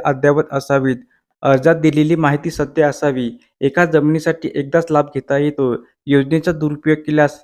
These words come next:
यावर कडक कारवाई होऊ शकते. आणि शेतकऱ्यासाठी महत्त्वाची सूचना. स्थानिक कृषी कार्यालयाशी संपर्क साधून योजनेची सविस्तर माहिती घ्यावी.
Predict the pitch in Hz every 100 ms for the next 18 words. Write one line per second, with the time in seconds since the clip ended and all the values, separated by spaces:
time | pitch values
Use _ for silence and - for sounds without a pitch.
0 | 151 147 156 151 143 151 147 135 139 147
1 | 147 143 - - 110 - _ _ _ _
2 | _ - 143 160 151 151 160 160 160 170
3 | 170 143 147 - 143 170 160 135 131 117
4 | - _ _ - 143 160 180 156 151 180
5 | 165 147 147 175 170 147 147 143 151 -
6 | 143 143 143 127 _ - 147 143 139 156
7 | 180 - 139 147 - 165 143 131 147 139
8 | 139 113 107